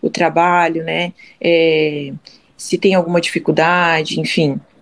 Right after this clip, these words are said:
Como são muitas pessoas, eu trabalho com dez colaboradores ali,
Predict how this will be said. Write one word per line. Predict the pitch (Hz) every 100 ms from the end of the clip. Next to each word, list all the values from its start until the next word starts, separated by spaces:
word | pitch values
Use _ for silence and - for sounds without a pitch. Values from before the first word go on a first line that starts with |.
| _ _ _ _ _ _ _ -
Como | 196 214
são | 220 202
muitas | 190 190 226 233 214
pessoas, | 175 - 196 185
eu |
trabalho | 175 160 160
com | - 165
dez | 160 185
colaboradores | - 175 165 165 160 165 160 151
ali, | 165 220